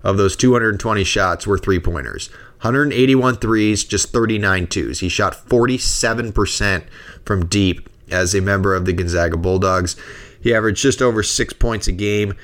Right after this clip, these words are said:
and three rebounds, uh, his senior season at Gonzaga.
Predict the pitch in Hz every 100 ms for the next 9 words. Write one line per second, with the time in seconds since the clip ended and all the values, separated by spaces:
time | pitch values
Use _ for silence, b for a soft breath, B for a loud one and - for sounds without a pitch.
0 | B B 101 92 - 127 107 117 110 101
1 | 95 95 - B B - 95 92 104 -
2 | 117 104 98 - 98 92 95 78 90 90
3 | 85 98 107 127